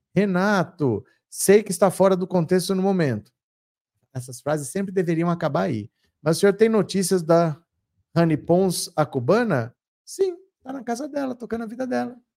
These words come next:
Tá na casa dela, tocando a vida dela. Ela dá aula,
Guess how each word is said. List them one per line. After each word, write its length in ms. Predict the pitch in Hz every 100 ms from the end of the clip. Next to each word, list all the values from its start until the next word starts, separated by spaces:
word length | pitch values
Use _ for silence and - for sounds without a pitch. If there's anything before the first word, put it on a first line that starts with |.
| _ _ _ _ _ _ _ _ _ _ _ _ _ _
Tá 100 | 208
na 100 | 214
casa 200 | 220 233
dela, 240 | 202 214
tocando 320 | 208 208 202 208
a 60 |
vida 240 | 202 214 240
dela. 360 | 220 202 185 _
Ela 400 | 160 147 139 135 -
dá 200 | 127 151
aula, 500 | 139 147 202 277